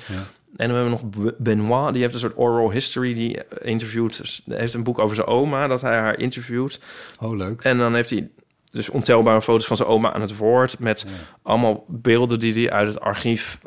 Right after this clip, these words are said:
Speaker 2: uit allemaal archieven uit het hele land heeft, eh, gepakt.
Speaker 1: Hmm.
Speaker 2: Dat is heel tof. En hij heeft er ook eentje met zijn vader. Ehm, ja, dus dat is ook weer heel anders. Eh, ja,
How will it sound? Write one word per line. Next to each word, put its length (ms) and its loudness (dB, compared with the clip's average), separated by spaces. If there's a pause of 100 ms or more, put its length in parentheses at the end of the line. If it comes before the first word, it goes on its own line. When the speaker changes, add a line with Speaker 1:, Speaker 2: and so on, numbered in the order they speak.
Speaker 2:
uit 220 -2
allemaal 320 -2
archieven 400 -4
uit 120 0
het 100 -2
hele 180 0
land 260 0
heeft, 400 -8
eh, 320 -6 (140)
gepakt. 520 -6
Speaker 1:
Hmm. 140 -2
Speaker 2:
Dat 80 -4 (240)
is 60 -16
heel 120 -2
tof. 200 0
En 40 -4
hij 100 0
heeft 120 -2
er 60 0
ook 100 0
eentje 180 -2
met 100 -2
zijn 140 -4
vader. 520 -2 (1120)
Ehm, 420 0 (1040)
ja, 140 4
dus 140 0
dat 160 2
is 100 -4
ook 180 4
weer 100 6
heel 220 4
anders. 300 4
Eh, 120 0
ja, 260 0